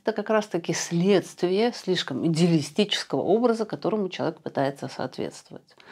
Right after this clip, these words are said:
То есть он настолько нежизнеспособный, этот образ, настолько нереалистичный, что человек все время до него не дотягивает, не соответствует, и поэтому у него неполноценность.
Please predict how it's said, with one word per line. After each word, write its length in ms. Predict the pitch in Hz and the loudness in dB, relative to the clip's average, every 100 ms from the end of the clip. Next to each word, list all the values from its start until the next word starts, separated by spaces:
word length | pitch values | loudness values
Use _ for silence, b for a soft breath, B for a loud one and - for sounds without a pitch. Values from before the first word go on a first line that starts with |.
| B B B B | B B B B
То 80 | 214 | 2
есть 140 | 214 | 4
он 180 | 220 208 | 4 6
настолько 720 | 214 220 - 240 175 - 139 | 4 2 6 6 6 2 0
нежизнеспособный, 1300 | 156 185 156 139 147 135 - 156 - 302 294 202 | 4 4 4 0 -4 -6 -2 -4 2 4 6 4
этот 220 | 147 147 - | 2 -4 -2
образ, 420 | 175 151 127 - | 0 0 -4 -4
настолько 680 | - 196 - 208 160 - 135 | -4 -4 0 2 2 -2 -2
нереалистичный, 1700 | 156 165 190 165 151 185 180 143 147 - - 294 - - 214 147 - B B B | 0 4 4 2 2 4 4 4 -4 -6 0 -2 0 -2 0 0 -2 B B B
что 180 | - 180 | 0 0
человек 420 | 175 214 214 202 | 4 4 4 2
все 180 | - 170 | 2 0
время 300 | 170 175 151 | 2 2 2
до 140 | 151 | 0
него 260 | 151 147 127 | -2 -2 -4
не 160 | - 147 | -6 -8
дотягивает, 800 | 165 165 262 254 240 240 233 226 | -6 2 2 4 2 2 0 0
не 160 | 131 | -2
соответствует, 1080 | 135 - - 143 175 247 - 233 226 220 220 | -4 -12 -10 -2 2 2 0 -2 0 0 -2
и 100 | - | -10
поэтому 540 | - - 208 240 175 151 | -6 0 0 2 0 0
у 60 | |
него 420 | 123 123 143 180 - | -2 -2 0 -2 -4
неполноценность. 1200 | 160 156 170 156 170 - - - - 160 - _ | -4 -2 0 -4 -6 -12 -12 -14 -14 -18 -20 _